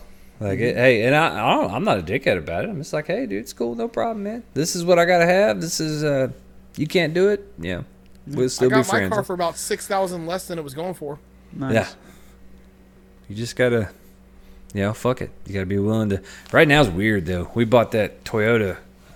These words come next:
Speaker 1: Of
Speaker 3: Yeah.
Speaker 1: my, uh,
Speaker 2: Mm-hmm.
Speaker 1: man, and this, like, you can't even, like, you can't even fucking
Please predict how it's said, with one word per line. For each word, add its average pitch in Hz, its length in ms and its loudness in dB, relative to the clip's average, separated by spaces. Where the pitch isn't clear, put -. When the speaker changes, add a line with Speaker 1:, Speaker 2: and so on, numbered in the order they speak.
Speaker 1:
Of 90 140 -8
Speaker 3:
Yeah. 90 40 -6
Speaker 1:
my, 90 180 -4
uh, 73 80 -8
Speaker 2:
Mm-hmm. 117 100 -6
Speaker 1:
man, 113 220 2
and 95 160 -2
this, 135 180 6
like, 127 160 8
you 165 80 2
can't 214 280 6
even, 127 520 4
like, 101 240 -2
you 135 80 -8
can't 175 200 2
even 156 140 2
fucking 107 540 -2